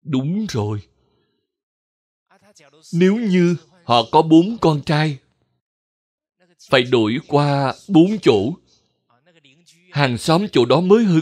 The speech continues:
quen. "Ngày mai tôi phải đi rồi." Quý vị xem, các cụ mỗi ngày đều đang nghĩ có phải sắp chuyển đi không?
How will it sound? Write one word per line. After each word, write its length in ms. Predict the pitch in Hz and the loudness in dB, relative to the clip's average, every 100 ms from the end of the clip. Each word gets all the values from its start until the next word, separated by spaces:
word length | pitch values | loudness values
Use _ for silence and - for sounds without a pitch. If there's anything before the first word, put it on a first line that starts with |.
| - | 0
quen. 240 | 156 156 139 _ _ 113 _ 117 113 117 120 143 _ _ _ _ - | -2 -2 -8 _ _ _ _ _ _ _ _ _ _ _ _ _ -6
"Ngày 180 | 113 98 | -4 -4
mai 440 | 120 131 131 123 | -4 -4 -4 -6
tôi 80 | - | -6
phải 120 | 107 127 | -4 -4
đi 300 | 147 143 123 | -4 -4 -4
rồi." 380 | 117 107 98 - _ _ _ _ _ _ _ _ _ _ _ _ _ _ _ _ _ _ _ _ _ _ _ _ _ _ _ _ _ _ _ 151 170 196 226 226 196 151 165 190 _ | -4 -4 -6 -10 _ _ _ _ _ _ _ _ _ _ _ _ _ _ _ _ _ _ _ _ _ _ _ _ _ _ _ _ _ _ _ _ _ _ _ -20 -20 -20 _ _ _
Quý 100 | 208 151 | -4 -2
vị 200 | 120 123 | -2 -2
xem, 440 | 170 165 151 151 - 139 123 | -2 -2 -2 -6 -16 _ _
các 240 | 226 269 - | -6 -4 0
cụ 220 | 143 120 | -2 0
mỗi 220 | 139 120 | 0 0
ngày 240 | 185 147 123 | 0 -2 -2
đều 280 | 139 123 | -2 -2
đang 240 | 110 165 165 | -2 -4 -2
nghĩ 220 | 117 113 | -2 -4
có 140 | - | -6
phải 200 | - 120 | -2 -2
sắp 200 | 120 262 - | -2 -6 -6
chuyển 340 | 139 107 120 185 | -6 -6 -6 -6
đi 140 | 170 - | -6 -4
không? 160 | 170 | -6